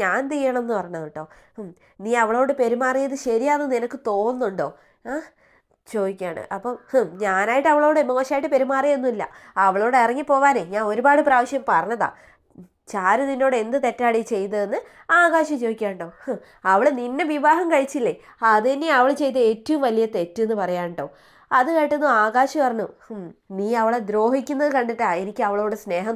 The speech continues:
തോന്നി തുടങ്ങിയത്. ഞാനും ചാരുവും തമ്മിലുള്ള അകൽച്ച മാറ്റിയത് നിനക്ക് അവളോടുള്ള പക തന്നെയാടി" എന്ന് പറയാണ്ട് ആകാശ് എന്നെയും ചാരുവിനെയും തമ്മിൽ അടുപ്പിച്ചത്,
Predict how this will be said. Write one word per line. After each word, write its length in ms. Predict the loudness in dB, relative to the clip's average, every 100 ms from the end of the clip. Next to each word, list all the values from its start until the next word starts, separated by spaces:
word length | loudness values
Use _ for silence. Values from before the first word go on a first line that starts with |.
| -6
തോന്നി 260 | -6 -6
തുടങ്ങിയത്. 440 | -4 -4 -6 -8 -10 -12 -20 -14 0
ഞാനും 420 | 4 4 2 0
ചാരുവും 460 | 0 2 2 0 -2
തമ്മിലുള്ള 320 | 0 2 4 4
അകൽച്ച 360 | 4 2 2 0 -4 -2
മാറ്റിയത് 580 | 0 -2 -2 -4 -2 -4 -8 -20 -16 -4
നിനക്ക് 360 | -2 0 2 4
അവളോടുള്ള 480 | 4 2 2 0 -2 0
പക 180 | 2 2 0
തന്നെയാടി" 460 | 0 -2 -2 -2 -4 -6
എന്ന് 120 | -8
പറയാണ്ട് 420 | -8 -6 -6 -6
ആകാശ് 440 | -4 -4 -4 -6 -10 -16 -20 -12 -6
എന്നെയും 400 | -4 -4 -6 -4
ചാരുവിനെയും 580 | -2 -2 -2 -4 -4 -4
തമ്മിൽ 180 | 0 0 2
അടുപ്പിച്ചത്, 600 | 0 -4 -6 -4 -4 -4